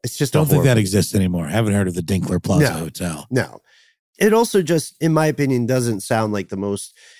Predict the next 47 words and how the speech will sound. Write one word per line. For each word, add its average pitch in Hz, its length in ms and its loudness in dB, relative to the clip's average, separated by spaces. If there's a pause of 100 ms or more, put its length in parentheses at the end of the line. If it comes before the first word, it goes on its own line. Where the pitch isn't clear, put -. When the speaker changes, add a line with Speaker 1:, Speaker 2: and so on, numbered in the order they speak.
(160)
Speaker 1:
impressive 113 640 -2
name. 98 400 -2
Like, 120 200 -2
what's 220 260 -2
that, 175 260 0
uh, 113 280 0 (1000)
is 151 160 2
it 117 140 0 (120)
the 127 140 0
department 135 580 -2
store 156 320 -2
that's 110 160 -4
supposed 135 300 -4
to - 60 -12
be 123 340 -2 (200)
sort 139 420 -2
of 127 100 -4
fancy 127 540 -2
that 110 180 -2
has 113 240 -2
an 120 60 -4
unfortunate 110 580 -6
name? 117 340 -4 (220)
It's - 120 -14
not 139 200 0
Speaker 2:
Like 95 120 -8
Speaker 1:
Dilbert. 101 160 2
Speaker 2:
Dillard's? 147 600 0
Speaker 1:
Dillard's, 226 520 2
that's 202 260 0
the 190 120 4
Speaker 2:
Yeah, 127 80 2
Speaker 1:
one. 120 120 4
Speaker 2:
yeah. 92 160 -6 (220)
Speaker 1:
Dillard's 202 460 2
doesn't 123 380 2
sound 117 360 2
like 101 260 -2
those 101 220 2
clothes 98 340 0
should 82 180 -6
cost 92 340 -2
as 82 140 -8
much 78 240 -10
as 71 100 -18
they 58 140 -14
do. - 160 -18